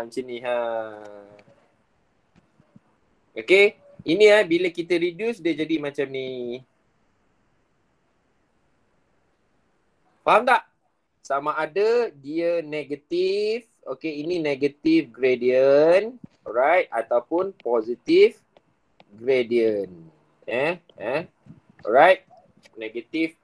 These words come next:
gradient ataupun positive gradient. Depend on the, uh, graph yang kita reduce tu. Okey, ni ada contoh eh, ada contoh yang boleh kamu refer.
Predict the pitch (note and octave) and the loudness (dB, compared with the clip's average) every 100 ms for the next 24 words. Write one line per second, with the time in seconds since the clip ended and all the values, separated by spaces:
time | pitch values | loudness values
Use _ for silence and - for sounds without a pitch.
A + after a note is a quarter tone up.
0 | _ _ - A#2+ B2 G3 G3+ B2 A#2+ A2+ | _ _ -10 -8 -4 -6 -6 -8 -8 -6
1 | F#3 A3 - A#2 A2+ A2 A2+ - G#2+ G#2 | -4 -6 -4 -4 -4 -8 -12 -8 -4 -2
2 | G#2 G2 F#2 B2 - D3 C#3 C3+ D3 C#3 | -2 -4 -4 -8 2 2 2 0 2 4
3 | F#3 B3 _ _ _ _ - A#2 A#2+ A#2 | 4 4 _ _ _ _ -10 -6 -4 -6
4 | A2+ C#3+ C#3+ C3 C3+ C3 C3+ - F3+ C3+ | 0 2 4 2 -2 -2 -12 -6 -4 -4
5 | A#2 A#2+ A2+ G2 - G2+ F#2 F2 D#2+ D#2+ | -10 -12 -12 -12 -12 -10 -10 -12 -14 -20
6 | _ _ _ _ _ G2+ - C#3+ D#3+ D#3+ | _ _ _ _ _ -10 -2 0 2 2
7 | D3+ C#3 C#3 C#3+ D3+ D#3 G3 A#2+ B2 B2 | 2 -2 -4 0 2 2 0 -10 -12 -8
8 | B2+ C3+ D3+ C#3+ C3 B2 A#2+ B2 B2+ B2 | -8 -8 -8 -6 -4 -8 -8 -8 -8 -8
9 | A#2+ A#2+ A#2+ A2+ A2+ A2+ - F#2+ E2+ | -8 -8 -12 -10 -12 -14 -14 -16 -18